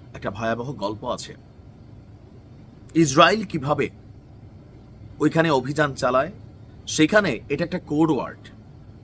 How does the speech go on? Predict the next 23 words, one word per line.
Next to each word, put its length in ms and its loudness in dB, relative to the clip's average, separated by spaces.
bring 220 2
a 80 -2
mosquito, 540 -4
মানে 140 0
একটা 160 2
মশা 420 0
আনো। 260 2
এই 80 -2
কোডটা 300 -6
দিয়ে 100 0
আসলে 200 -4
কি 180 -8
করা 180 2
হয়, 180 -6
এই 160 -6
কোডটার 340 -4
পেছনে 420 -4
কতগুলো 360 0
মানুষের 500 -2
জীবনের 360 0
গল্প 300 -2
জড়িত, 220 -4
দেখেন। 300 -6